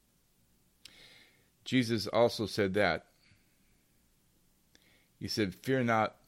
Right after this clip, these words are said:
little flock, for it is your Father's good pleasure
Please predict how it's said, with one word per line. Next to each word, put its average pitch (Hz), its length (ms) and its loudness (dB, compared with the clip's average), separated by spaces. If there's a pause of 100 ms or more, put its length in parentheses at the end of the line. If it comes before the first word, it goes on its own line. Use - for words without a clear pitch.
(160)
little 90 180 -2
flock, 87 460 -4 (1120)
for 110 220 2
it 107 60 4
is 110 340 2 (800)
your 107 160 -2
Father's 110 560 4 (840)
good 123 220 2
pleasure 85 440 0